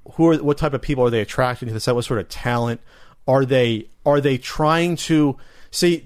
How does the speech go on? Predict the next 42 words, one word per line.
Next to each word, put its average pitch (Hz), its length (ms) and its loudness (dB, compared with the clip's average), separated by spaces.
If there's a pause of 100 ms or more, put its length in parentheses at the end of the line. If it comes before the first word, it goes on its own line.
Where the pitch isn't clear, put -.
See, 170 180 -2
this 202 200 0
is, 151 160 -4
this 170 160 -2
is 151 100 -2
where 131 140 2
you 113 100 -2
get 117 140 0
into 107 180 -4
actual 101 380 -4
politics - 720 -4
and, 101 260 -10 (100)
and 113 140 -6
how 117 140 0
you're, 107 240 -4 (160)
you're 113 320 -4 (260)
doing 139 220 0
a 110 60 -4
website. 147 460 -2 (520)
If 131 160 -2
you're 139 100 2
being 208 360 0
apolitical, 147 760 0
does 120 120 -6
that 180 180 0
mean 165 380 -2
I 139 100 2
don't 143 140 2
want 131 240 2 (580)
anyone 196 420 2
with 175 120 -2
a 160 40 0
political 160 440 0
stance 156 540 -2
that 127 200 -2
I 127 140 0
know 127 260 2
of 156 140 0
to 127 100 -2
write 123 260 0
for 226 140 -2
me? 233 240 0